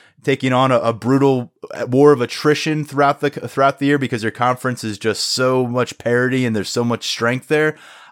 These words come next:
I, I would lean towards having two or three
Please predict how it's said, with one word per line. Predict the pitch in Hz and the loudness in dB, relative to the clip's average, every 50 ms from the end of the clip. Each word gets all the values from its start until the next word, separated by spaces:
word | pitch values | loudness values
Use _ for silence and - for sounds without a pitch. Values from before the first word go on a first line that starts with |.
| _ | _
I, | - 127 135 - | -6 -6 -6 -4
I | - 135 151 180 | 0 2 4 4
would | 202 196 180 156 | 4 4 2 2
lean | 143 147 156 156 156 151 | 2 0 2 2 0 0
towards | - - 139 139 139 123 - | -2 0 2 2 2 2 0
having | 131 123 127 120 123 117 117 110 104 | -2 0 0 0 0 -2 -2 -2 -4
two | - - 165 180 180 | 0 0 0 4 4
or | 165 147 | 2 2
three | 151 - 147 143 147 139 135 127 113 - | 2 -2 -2 0 2 2 2 0 -2 -4